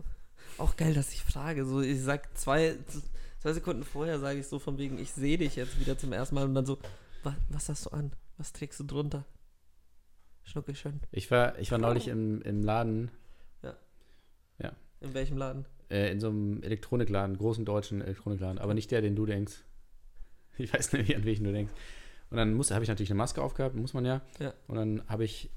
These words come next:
Speaker 2: ich hab eine Online-Bestellung abgeholt und ich hatte die schon online bezahlt, dann wollten die natürlich sicher gehen, dass das auch wirklich ich bin. Und hat er gesagt, „Ja, kannst du mal kurz die Maske aufnehmen, dann kann ich das abgleichen mit dem Ausweis.“ Hab ich abgenommen, dann hab ich's wieder aufgesetzt.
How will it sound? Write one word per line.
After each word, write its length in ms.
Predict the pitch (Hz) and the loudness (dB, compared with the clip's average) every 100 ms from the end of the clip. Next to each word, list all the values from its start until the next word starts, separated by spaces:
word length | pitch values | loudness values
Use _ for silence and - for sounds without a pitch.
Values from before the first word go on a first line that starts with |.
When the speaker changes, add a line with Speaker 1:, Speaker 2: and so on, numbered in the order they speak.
| - | -4
Speaker 2:
ich 140 | 98 | -2
hab 80 | 120 | -2
eine 120 | - | -2
Online-Bestellung 580 | 117 120 101 - 104 101 | 2 2 2 0 0 0
abgeholt 340 | - - 95 | -2 0 0
und 60 | 101 | 0
ich 80 | 87 | 0
hatte 140 | 113 | 0
die 80 | 104 | 0
schon 200 | - 101 | 0 0
online 240 | 104 104 101 | 0 0 0
bezahlt, 360 | 101 110 113 | -2 0 2
dann 100 | 104 | 2
wollten 180 | 101 104 | 2 2
die 60 | 101 | 0
natürlich 180 | 95 95 | 0 -2
sicher 200 | 110 113 | -2 0
gehen, 200 | 101 101 | 0 0
dass 160 | 95 | 0
das 260 | - - - - - - - - - - - - - | 2 4 4 2 -4 -6 -8 -12 -14 -16 -18 -18 -6
auch 160 | 98 113 | -2 2
wirklich 260 | 107 104 | 2 0
ich 180 | 131 - | -2 0
bin. 320 | 107 110 123 - - | 0 2 -2 -8 -6
Und 80 | |
hat 80 | 95 | -4
er 60 | 98 | -2
gesagt, 120 | 90 | -2
„Ja, 100 | 98 | -2
kannst 160 | 95 107 | -2 -2
du 20 | |
mal 60 | 107 | -2
kurz 180 | 95 104 | -2 -4
die 60 | 101 | -2
Maske 240 | 104 - | -4 -2
aufnehmen, 280 | 90 - 98 | -6 -2 -2
dann 80 | 95 | -2
kann 100 | 101 | -4
ich 60 | 101 | -4
das 100 | - | -6
abgleichen 460 | - - 98 87 | -6 -4 -4 -2
mit 80 | 95 95 | -4 -4
dem 20 | |
Ausweis.“ 400 | 101 - 107 - - - - - - | -6 -8 -10 -12 -18 -20 -20 -14 -8
Hab 80 | 98 | -4
ich 100 | 95 | -4
abgenommen, 540 | - - 95 92 98 - | -4 -2 -2 -2 -6 -10
dann 100 | - | -4
hab 60 | 104 | -4
ich's 100 | 101 | -2
wieder 120 | 110 | -2
aufgesetzt. 500 | 107 - 95 98 - | -2 -2 -2 -2 -4